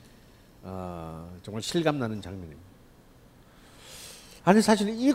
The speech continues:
이 현상하고 저쪽에 이 동경에서 이루어지고 있는 회담하고는 아무런 연관성이 없는데, 도대체 민심이란 게 어떤 것인지, 이, 이 육십사 년에 정말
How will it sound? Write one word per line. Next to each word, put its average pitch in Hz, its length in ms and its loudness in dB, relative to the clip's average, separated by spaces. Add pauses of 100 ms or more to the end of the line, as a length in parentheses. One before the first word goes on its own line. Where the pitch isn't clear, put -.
(120)
이 262 240 4
현상하고 180 600 6
저쪽에 208 560 10
이 190 480 6
동경에서 175 420 6
이루어지고 160 400 6
있는 147 200 0
회담하고는 160 500 6
아무런 247 560 4
연관성이 139 440 8
없는데, 95 540 0 (1200)
도대체 131 220 2
민심이란 143 720 2
게 123 100 2
어떤 139 300 0
것인지, 101 800 -2 (1500)
이, 185 400 4 (1300)
이 220 160 6
육십사 185 380 4
년에 147 460 6
정말 240 560 10